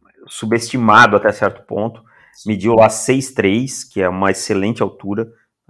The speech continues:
Speaker 1: né? É, tamanho de braço também, trinta e dois, três quartos. Ele não fez tantos exercícios, mas o que ele fez foi muito bem. Meteu quatro trinta e oito também. Pulou cento e vinte e cinco no horizontal, né, no broad jump, tá? E meteu trinta e nove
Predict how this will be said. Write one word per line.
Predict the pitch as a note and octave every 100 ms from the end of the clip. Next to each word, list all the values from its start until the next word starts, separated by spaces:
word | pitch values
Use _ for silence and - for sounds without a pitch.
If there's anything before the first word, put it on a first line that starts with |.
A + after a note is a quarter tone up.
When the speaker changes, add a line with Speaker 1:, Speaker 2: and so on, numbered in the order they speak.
| _
Speaker 1:
né? | G#2 A#2 _ _ _
É, | G2+ F#2 F2
tamanho | G#2 G#2 G#2 A2
de |
braço | G2+ G2 G2 -
também, | - F2+ G2+ G#2+ G2 -
trinta | G2 G2
e |
dois, | G2 G2+
três | - F#2+ -
quartos. | - G2+ A2 -
Ele | B2+
não | B2
fez | C#3+ B2+ -
tantos | - C#3 C#3
exercícios, | A#2+ A2 G2+ B2 B2
mas | A2+ A2 - _ _ -
o | A2+
que | D3
ele | C#3
fez | - C3+ C3+
foi |
muito | C3 C3+
bem. | G#2+ G#2 B2+ C#3+ _ _ _
Meteu | A2+ A2+ D3+
quatro | D3+ C#3 -
trinta | D3+ C#3+ C#3
e | A#2+
oito | B2 -
também. | B2+ A#2+ G#2+ A2 C#3 _ _ _ _ _ _ _ _ _
Pulou | C#3+ C#3 D3+
cento | D3 D#3+ F#3
e | F#3
vinte | D#3
e | C#3+
cinco | - D3+ D#3
no | B2+ B2
horizontal, | A2+ G2+ G2+ - G#2 B2
né, | G#2+
no |
broad | F#2+ G2 F#2 G2
jump, | G#2+ C3+ - _ _ _ _
tá? | G#2 A2 - _ _ _
E | C3
meteu | C3+ C3 C#3+
trinta | C#3+ D3 E3 F3+
e | E3
nove | A#2+ A2+ C3 C#3 G#2 F#2+ F2+